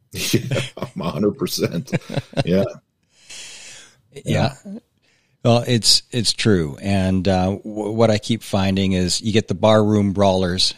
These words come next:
Speaker 2: that, that come in, and just like you said, they can beat all their buddies. Uh, it, it's funny, in every family where families always get together, when I grew up, families got together. Uh,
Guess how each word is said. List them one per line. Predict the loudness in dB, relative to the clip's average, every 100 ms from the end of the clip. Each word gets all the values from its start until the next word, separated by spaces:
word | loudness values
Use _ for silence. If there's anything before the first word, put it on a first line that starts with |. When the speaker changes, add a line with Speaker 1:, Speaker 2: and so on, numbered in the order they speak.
| -6
Speaker 2:
that, | -4 -4 -6
that | -4 -4 -4
come | -2 0
in, | 0 0 -2 -8
and | -8 -4 -4 -4 -6 -6
just | -2 0
like | 0 -2
you |
said, | -4 -4 -4
they | -6
can | -6 -6
beat | -2 2
all | 2
their | 2 0
buddies. | 0 0 -2 -2 -4
Uh, | -4 -6 -8 -12 -20 -20 -20 -10
it, | -4
it's | 0 0
funny, | 0 0 0 -2
in | 0
every | 0 2 0 0 -2 -10 _ _ _ _ _ _
family | 2 4 4 0
where | -2 -4
families | 0 0 0 -2 -6 -16 _ -20 -6
always | -2 -2
get | -2 -6
together, | -4 -6 -4
when | -8 -8 -4 0
I | 0
grew | 0 0
up, | -2 -4 _
families | 0 2 0
got | -2 -6
together. | -6 -10 -10 -10 -18 -20 -20 -20 _
Uh, | -8 -8